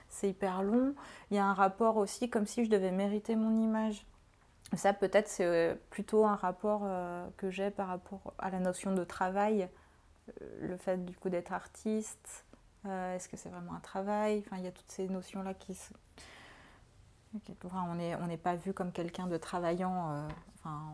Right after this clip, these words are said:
on va dire, euh, de manière, euh, générale, euh, dans, auprès du grand public.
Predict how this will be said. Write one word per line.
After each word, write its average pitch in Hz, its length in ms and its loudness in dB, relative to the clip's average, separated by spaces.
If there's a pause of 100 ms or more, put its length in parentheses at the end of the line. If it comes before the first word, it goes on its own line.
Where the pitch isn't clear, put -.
(480)
on 170 60 -10
va 175 120 -12
dire, 165 220 -10
euh, 156 180 -10
de 165 60 -10
manière, 165 420 -8
euh, 147 160 -8
générale, 165 600 -4
euh, 123 180 -8
dans, 143 100 -8
auprès 160 300 -6
du 165 100 -2
grand 165 180 -6
public. 226 520 -2